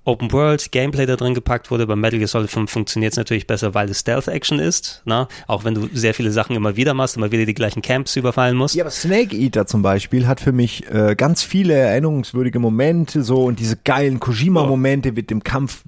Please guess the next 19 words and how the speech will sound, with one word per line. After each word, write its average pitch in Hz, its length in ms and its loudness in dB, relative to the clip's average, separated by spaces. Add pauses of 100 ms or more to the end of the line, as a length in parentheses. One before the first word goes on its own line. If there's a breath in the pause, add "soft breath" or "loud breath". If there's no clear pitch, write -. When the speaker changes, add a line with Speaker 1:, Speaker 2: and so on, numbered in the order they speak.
(220)
Speaker 2:
in 110 160 -2
diesem 107 240 0
Blumenfeld 139 680 -2
mit 110 180 -2
Big - 220 -2
Boss 123 260 2
und 117 60 -2
so. 120 80 0 (200 loud breath)
Es - 120 -2
hat 156 140 2
so 220 120 -2
viele 214 240 -2
coole 208 280 2
Sachen 151 340 0 (360 loud breath)
und 135 220 2
ich 113 280 -6
finde, 170 240 2
dass 147 240 2
da 190 380 4